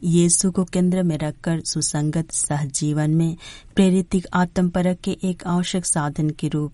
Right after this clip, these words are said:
में एक मानव शास्त्रीय दृष्टिकोण शामिल होगा। उन्होंने चेतावनी दी कि मानव जाति पर एक जीवन चिंतन के बिना उसकी भौतिकता, वैधता, आनंद की प्यास और संबंध बनाए रखने की क्षमता में नैतिकता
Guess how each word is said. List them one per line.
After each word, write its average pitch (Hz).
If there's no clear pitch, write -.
में 165
एक 190
मानव 175
शास्त्रीय 175
दृष्टिकोण 147
शामिल 147
होगा। 151
उन्होंने 156
चेतावनी 151
दी 165
कि 160
मानव 147
जाति 147
पर 151
एक 151
जीवन 151
चिंतन 151
के 151
बिना 165
उसकी 185
भौतिकता, 175
वैधता, 156
आनंद 151
की -
प्यास 160
और 180
संबंध 185
बनाए 180
रखने 185
की 165
क्षमता 147
में 160
नैतिकता 151